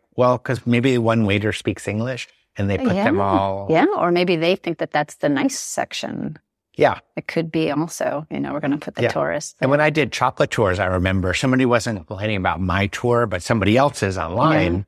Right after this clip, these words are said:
Speaker 2: Yeah, yeah.
Speaker 1: And they said, "Well, we were very shocked to stay only in the left bank." I was like, "Well, all the shops are, like, within walking distance."
Speaker 2: Yeah.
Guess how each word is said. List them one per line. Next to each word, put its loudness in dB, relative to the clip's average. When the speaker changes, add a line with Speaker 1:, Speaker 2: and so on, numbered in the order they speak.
Speaker 2:
Yeah, -6
yeah. -6
Speaker 1:
And -2
they 2
said, 0
"Well, 0
we 4
were 4
very 2
shocked -2
to -2
stay 0
only 2
in -2
the -4
left -2
bank." -4
I -4
was -4
like, 2
"Well, 4
all 2
the 0
shops 0
are, 0
like, 0
within -2
walking -2
distance." -2
Speaker 2:
Yeah. 2